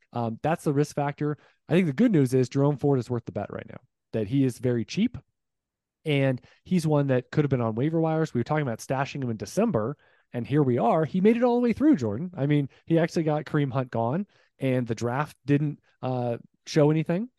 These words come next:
So Jerome Ford has made it through two key steps, and now the long summer of, do they sign someone else? And maybe that's how much they see from Ford. That to me is the critical part of this equation, because if you, if we get to August, September, and Jerome Ford is the number two,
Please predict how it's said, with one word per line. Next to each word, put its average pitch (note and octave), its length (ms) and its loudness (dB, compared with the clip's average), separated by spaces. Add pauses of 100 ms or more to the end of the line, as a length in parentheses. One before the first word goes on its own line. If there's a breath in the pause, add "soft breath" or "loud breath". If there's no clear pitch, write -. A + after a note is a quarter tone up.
(140)
So C3 420 2 (320 soft breath)
Jerome F3 280 2
Ford G#3 240 2
has D3+ 120 -4
made D#3 140 2
it D#3 60 -4
through C3 200 0
two E3+ 200 0
key D#3+ 180 -4
steps, - 520 -6 (240)
and A#2 80 -6
now C3 160 0
the B2 80 0
long B2+ 280 0
summer F3 360 0
of, A#2+ 260 -2
do C3 120 0
they C3 120 2
sign B2+ 300 -6
someone B2 240 -6
else? B3 240 -4
And C#3 80 -4
maybe C#3 160 0
that's C3 220 -4
how D3 120 -6
much C#3 160 -6
they B2 100 -4
see F3+ 240 -6
from A2+ 200 -8
Ford. G#2+ 340 -4 (380 soft breath)
That A#3 200 -6
to G3 80 -2
me F3+ 120 4
is D3 80 2
the B2+ 100 -2
critical B2 540 0 (180)
part C#3 260 2
of A2+ 140 -2
this A2+ 160 -6
equation, G#2 460 -4
because A2 300 -4
if A2+ 100 -8
you, E3+ 140 -4
if C#3 180 -2
we G#3+ 160 2
get F#3+ 240 0
to C#3 260 4 (340 soft breath)
August, D#3 360 0
September, C3+ 480 0
and A2+ 80 -4
Jerome C3 260 0
Ford C#3+ 220 2
is B2+ 80 -4
the B2+ 100 -6
number B2 220 -2
two, D#3+ 340 2